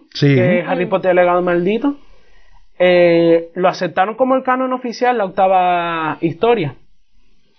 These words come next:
Speaker 2: Yo me leí el, el guión. No te, he tenido la, el privilegio de ver la, la obra de teatro.
Speaker 1: Aunque la verías en inglés.
Speaker 2: Exacto. Está en YouTube y he visto cachitos, pero es que, Dios mío, no me entero.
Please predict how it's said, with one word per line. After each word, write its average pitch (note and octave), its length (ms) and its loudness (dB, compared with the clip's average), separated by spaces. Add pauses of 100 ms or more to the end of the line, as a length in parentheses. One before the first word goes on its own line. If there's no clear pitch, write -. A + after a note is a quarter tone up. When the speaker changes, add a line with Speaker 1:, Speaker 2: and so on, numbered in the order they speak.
(160)
Speaker 2:
Yo D#3 340 2
me D3+ 220 0
leí C#3 300 0
el, C#3 540 -2
el C#3 160 0
guión. D#3 380 0 (880)
No F3+ 280 0
te, F#3+ 120 -4
he - 20 -4 (260)
tenido F#3 360 0
la, E3+ 260 2
el D#3+ 80 -4
privilegio E3 600 0
de D3+ 360 0
ver D3+ 180 0
la, C3+ 720 -2
la C#3+ 140 2
obra C#3 140 2
de C3+ 60 -2
teatro. F#3 500 -2 (240)
Speaker 1:
Aunque D#3 240 0
la C#3 100 4
verías D3+ 280 0
en D3 80 -2
inglés. C3 320 -2 (320)
Speaker 2:
Exacto. G3 720 0
Está G3+ 340 0
en A#3 80 -6
YouTube C#4+ 440 -4
y A3+ 160 -2
he A#3 80 4
visto B3 600 2
cachitos, C#4 680 -2
pero A#3 200 2
es A3+ 40 -18
que, G#3 440 0
Dios F#3 120 -6
mío, G3 140 -2
no F3 100 0
me F3+ 80 0
entero. D#3+ 300 0